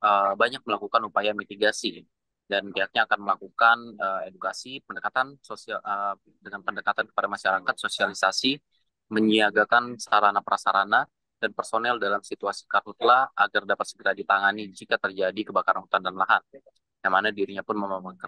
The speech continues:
memaparkan bahwa untuk sarpras yang dimiliki oleh B P B D Kotim dalam menghadapi ke-, ancaman karhutla, sarpras semuanya telah siap.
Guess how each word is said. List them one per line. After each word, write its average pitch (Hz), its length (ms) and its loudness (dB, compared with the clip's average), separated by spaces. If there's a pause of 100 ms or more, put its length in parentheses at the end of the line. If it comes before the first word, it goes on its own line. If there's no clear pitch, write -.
(140)
memaparkan 104 640 0
bahwa 107 400 2 (400)
untuk 101 320 -10
sarpras - 800 0
yang 95 240 2
dimiliki 107 340 -4
oleh 98 160 0
B 101 140 -4
P 101 100 -2
B 98 140 -4
D 101 100 -2
Kotim 98 320 0
dalam 104 400 4 (320)
menghadapi 95 400 2
ke-, 98 240 2
ancaman 98 400 2
karhutla, 101 640 2
sarpras - 640 0
semuanya 101 340 -8
telah 98 160 -2
siap. 101 380 -6